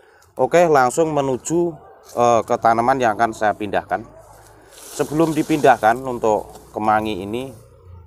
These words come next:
biar cabangnya banyak kita potong dulu. Jadi dipotong dulu kemangi ini. Ya, bisa dipotong dulu. Sebelum ditanam dipotong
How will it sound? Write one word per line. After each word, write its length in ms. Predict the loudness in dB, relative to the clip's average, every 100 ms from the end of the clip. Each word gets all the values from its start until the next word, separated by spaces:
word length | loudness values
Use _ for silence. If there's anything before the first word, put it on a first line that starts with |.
| -8
biar 320 | 0 2 2
cabangnya 480 | 2 0 0 -2 -2
banyak 420 | 0 -2 -2 -4 -6
kita 480 | -8 -2 0 0 -2 -12 _ _ -20 _ _ -4
potong 400 | -4 -2 -4 -4
dulu. 320 | -10 -10 -12 -16 _ _ _
Jadi 400 | -16 -12 -8 -10
dipotong 560 | -10 -16 -12 -10 -10 -12
dulu 260 | -12 -14 -14
kemangi 400 | -12 -10 -10 -12
ini. 120 | -14 -16 _ _ _ _ _ _ _
Ya, 160 | -10 -10
bisa 480 | -10 -12 -6 -6 -8
dipotong 480 | -12 -14 -12 -12 -14
dulu. 320 | -14 -16 -18 _ -8 -6 -6 -8 -8 -6 -6 -8 -20 _ _ _ _ _ _ _ _ _ _ _ -20 -20 _ _ _ _ _
Sebelum 540 | -18 -18 -8 -6 -6
ditanam 500 | -10 -8 -6 -4 -6
dipotong 460 | -8 -10 -10 -6 -4